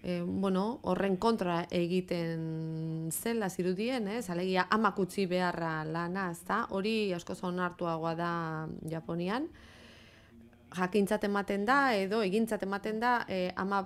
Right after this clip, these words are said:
mm, prestatuago dagoela umea zaintzeko, eta, em, ez Jendea ez dago horren aurka, eta nola Japonian gertatzen da nire historia, ba, normalena iruditu zitzaidan hori hola izatea,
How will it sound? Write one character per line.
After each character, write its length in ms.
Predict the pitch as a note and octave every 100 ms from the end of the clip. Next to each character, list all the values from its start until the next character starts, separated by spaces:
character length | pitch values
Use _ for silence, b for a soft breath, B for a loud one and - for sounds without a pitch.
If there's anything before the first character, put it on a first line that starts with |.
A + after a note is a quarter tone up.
| - -
mm, 500 | G3 F#3 F#3 F3+ F3
prestatuago 600 | F3+ G3 F#3 F#3 F3 F3+
dagoela 920 | - F3 F3+ F3 F3+ G3 F#3 G#3 A#3+ -
umea 540 | G3 F#3 F3+ F3 E3+
zaintzeko, 680 | E3+ F#3 F3+ F3+ F#3 A#3 B3
eta, 360 | G#3+ G#3+ G3 F#3+ G3+
em, 360 | G3 F#3 F#3 -
ez 580 | G#3 G3+ - - - - -
Jendea 300 | - F#3+ G#3 G3
ez 60 |
dago 240 | G#3 F3+ F3
horren 300 | F3 E3 E3
aurka, 300 | E3 D#3+ D#3+
eta 140 | D#3+ D#3+
nola 180 | E3
Japonian 400 | E3 E3 F3 E3
gertatzen 320 | D#3+ E3+ - F3+
da 60 |
nire 120 | F3 F3+
historia, 320 | F3+ F#3+ G#3+
ba, 140 | G3 F3+
normalena 580 | E3+ E3 F3 E3+ D#3+
iruditu 260 | D#3+ E3 E3
zitzaidan 380 | D#3+ E3 E3 E3
hori 180 | D#3+ E3
hola 240 | - E3 E3
izatea, 460 | D#3+ D#3+ A3 C#4